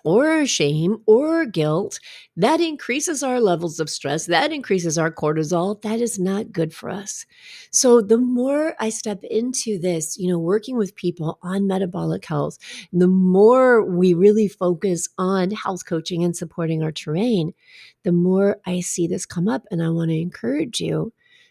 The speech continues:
to drop the labels and take a different approach to food.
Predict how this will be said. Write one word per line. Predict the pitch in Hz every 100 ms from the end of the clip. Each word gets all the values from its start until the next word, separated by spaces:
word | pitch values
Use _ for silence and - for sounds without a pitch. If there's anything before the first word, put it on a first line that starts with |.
| _
to | - 208
drop | 156 160 156 -
the | 208
labels | 190 160 165 156 -
and | 175
take | - 151 151 -
a |
different | 175 175 165 - 156
approach | 151 - 240 226 180 - -
to | - 185
food. | - 285 269